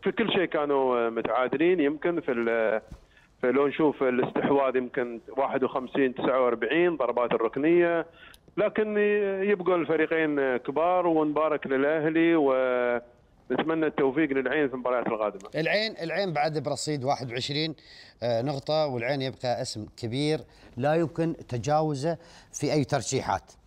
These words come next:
Speaker 2: لكن الفارق اللي صار بينه وبين ال-، الثمان نقاط بينه وبين ال-، ال-، شباب الأهلي، تعقد-، تعتقد أنه راح يعطي أفضلية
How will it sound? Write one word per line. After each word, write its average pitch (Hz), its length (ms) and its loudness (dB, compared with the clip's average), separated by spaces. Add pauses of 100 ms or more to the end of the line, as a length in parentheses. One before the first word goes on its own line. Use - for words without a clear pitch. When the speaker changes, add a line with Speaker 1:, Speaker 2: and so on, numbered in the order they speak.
(220)
Speaker 2:
لكن 147 300 0
الفارق 147 440 0
اللي 135 120 -4
صار 143 220 0
بينه 143 200 0
وبين 131 200 -2
ال-، 127 200 -4 (360)
الثمان 127 320 -4
نقاط 139 300 -2
بينه 131 160 -4
وبين 123 180 -4
ال-، 120 80 -6
ال-، 98 540 -10
شباب 127 240 0
الأهلي، 127 320 -2 (520)
تعقد-، 139 340 -2 (140)
تعتقد 143 440 -4
أنه 143 300 0
راح 120 200 -2
يعطي 123 360 -4
أفضلية 131 680 0